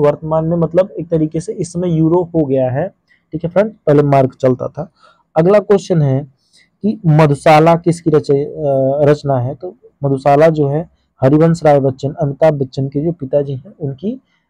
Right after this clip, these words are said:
रचना है। अगला question है कि अंतराय-, अ, अंतरिक्ष में सबसे पहले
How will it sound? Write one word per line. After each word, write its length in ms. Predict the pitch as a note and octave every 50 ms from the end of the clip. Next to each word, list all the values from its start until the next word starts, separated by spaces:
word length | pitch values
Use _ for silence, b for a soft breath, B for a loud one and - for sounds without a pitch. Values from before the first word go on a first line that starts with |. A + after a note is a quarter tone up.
| _ -
रचना 360 | A#2+ B2 A#2+ A#2 A#2+ A#2 A2
है। 180 | G#2 G#2+ A#2+ - _ _ _ _ _ _ _ -
अगला 220 | D3+ D3+ F3+ G3+
question 420 | G3 - - F3 E3 - E3 C#3
है 160 | B2+ C3 C#3+ D3+
कि 100 | - G#3
अंतराय-, 600 | - - D#3+ D#3 D#3 - E3 D3+ D3+ D#3+ E3 E3+ - _ _ -
अ, 320 | C#3+ C#3+ C#3+ C#3 C#3 - - C#3+
अंतरिक्ष 460 | D3 D3+ - D#3 F3 G3 E3 - -
में 120 | D#3 E3
सबसे 340 | E3 - D3+ - - - D#3
पहले 420 | D3+ _ C#3+ C3 B2+ B2 B2+ C3